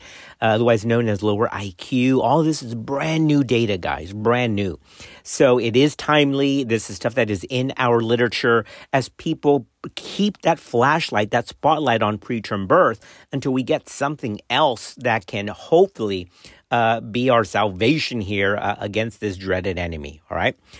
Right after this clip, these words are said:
But, but let's go back to, I wanna start with the background and the basics of, of what we're talking about when we're talking about intraventricular hemorrhage. So part of this is gonna be basic science.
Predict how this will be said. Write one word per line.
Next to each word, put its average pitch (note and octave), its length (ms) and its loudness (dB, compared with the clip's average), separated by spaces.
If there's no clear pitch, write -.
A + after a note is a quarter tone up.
But, A2+ 260 2
but A#2+ 220 0
let's C3 260 0
go F3+ 140 4
back C3 360 2
to, C3+ 100 2
I - 20 6
wanna C#3+ 180 2
start D3 200 -2
with D#3+ 100 0
the C#3 80 0
background G2+ 800 -2
and F#2+ 100 -6
the F2 140 -8
basics A#2+ 680 -4
of, A#2 220 0
of A2+ 180 -4
what D3 240 4
we're F3 100 4
talking B2+ 380 0
about B2 100 0
when A2 80 -2
we're G#2 60 -4
talking G#2+ 220 -6
about - 80 -8
intraventricular G2+ 640 -8
hemorrhage. E2+ 360 -10
So G2+ 320 -2
part C#3+ 200 4
of A#2+ 60 0
this B2+ 200 -2
is A2+ 80 -2
gonna A2 160 4
be G#2 100 4
basic F#2 320 -2
science. E3 480 2